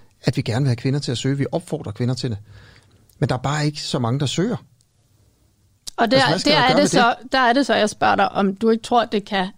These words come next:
Speaker 2: have noget at gøre med den sammensætning, der er i forvejen?
Speaker 1: Jo, det tror jeg godt kan have noget med det at gøre. At man kun ser, altså, eller man ser, og det er mest mænd, øh, og så er det, det er sikkert ikke noget for mig, hvis, hvis man er kvinde, ikke?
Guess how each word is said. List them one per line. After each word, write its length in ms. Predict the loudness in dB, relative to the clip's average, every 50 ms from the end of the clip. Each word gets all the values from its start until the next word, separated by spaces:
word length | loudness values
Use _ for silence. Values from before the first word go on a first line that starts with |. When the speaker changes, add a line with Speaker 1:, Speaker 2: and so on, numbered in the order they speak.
| -18 _
Speaker 2:
have 160 | -6 -4 -2 0
noget 180 | 0 0 0
at 80 | -2 -2
gøre 320 | -4 -4 -4 -2 -4 -4 -6 -10 -16 _ _ _ _ _ _ -4
med 140 | -4 -2 0
den 220 | -2 -2 -4 -4
sammensætning, 640 | -6 -6 -4 -4 -4 -4 -6 -6 -6 -8 -8 -6 -4
der 60 | -4
er 60 | -4
i 60 | -4
forvejen? 400 | -4 -6 -8 -8 -8 -8 -8 -8 -6 -6
Speaker 1:
Jo, 160 | -6 -6 -6 -10 -16 _ -16 -16 -16 -16 -20 -20 -10 -6
det 160 | -4 -4 -4 -4
tror 220 | -4 -4 -2 -2
jeg 100 | 0 0
godt 280 | -2 -2 -4 -4 -8 -14 -16 -18 -18 -8
kan 80 | -4 -2
have 80 | 0 0
noget 160 | 2 0 0
med 80 | 0
det 60 | 0 0
at 100 | -2 -2
gøre. 240 | -4 -6 -6 -8 -10 -12 -16 -20 -20 -10 -6
At 120 | -4 -2 -2
man 100 | -4 -2
kun 200 | 0 0 0 0
ser, 300 | 0 -2 0 0 0 0 -2 -6 -8 -10
altså, 440 | -12 -12 -12 -14 -14 -12 -12 -12 -12 -14 -14 -16 -12 -8
eller 160 | -8 -6 -6
man 140 | -6 -6 -4
ser, 300 | -4 -2 -2 -2 -2 -2 -4 -6
og 100 | -4 -2
det 60 | 0
er 40 | 0
mest 300 | 0 0 0 -2 -2 -2
mænd, 220 | -2 -2 -2 -4 -8 -16 -20 _ -20 -20 -20 -20 _ _ _ _ -4
øh, 240 | -2 0 0 0 -2 -2
og 100 | -2 -4
så 140 | -4 -4 -2
er 160 | -2 -2 -2
det, 360 | -2 -2 -2 -2 -2 -2 -4
det 60 | -4 -4
er 20 |
sikkert 240 | -2 -2 -2 -2 -2
ikke 100 | -2 -2
noget 160 | -2 -2 -2
for 100 | -2 -2
mig, 120 | -2 -2
hvis, 200 | -2 -4 -6 -6
hvis 220 | -8 -8 -8 -6 -6
man 100 | -6 -6
er 60 | -6
kvinde, 340 | -8 -8 -10 -8 -6 -4 -4
ikke? 120 | -4 -6